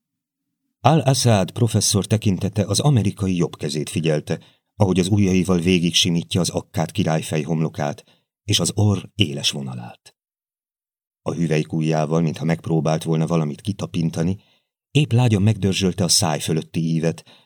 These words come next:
ahol az aranyból formázott szakál összetalálkozott a bronzötvözettel.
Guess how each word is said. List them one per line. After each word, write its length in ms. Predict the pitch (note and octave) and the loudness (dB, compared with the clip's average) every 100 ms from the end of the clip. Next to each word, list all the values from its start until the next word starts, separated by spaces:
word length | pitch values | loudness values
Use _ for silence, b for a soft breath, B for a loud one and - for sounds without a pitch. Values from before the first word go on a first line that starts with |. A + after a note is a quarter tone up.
| b | b
ahol 220 | - F2 D#2+ | -2 0 -2
az 80 | |
aranyból 480 | - G#2 F#2+ F2+ F#2 | 0 2 2 2 -2
formázott 540 | - F#2+ F2 F2 F2 E2 | 0 0 0 0 -2 0
szakál 600 | G2 - F2+ E2+ E2+ - | -2 0 0 0 0 -2
összetalálkozott 840 | F#2+ - E2 F2+ E2+ F2+ F#2 - | -4 -2 0 0 0 -2 -4 -2
a 40 | - | -2
bronzötvözettel. 1200 | E2 C2+ C2 B1 D2 C2 B1 _ - B1 A#1+ | -2 -4 -8 -12 -10 -10 -12 _ -10 -10 -12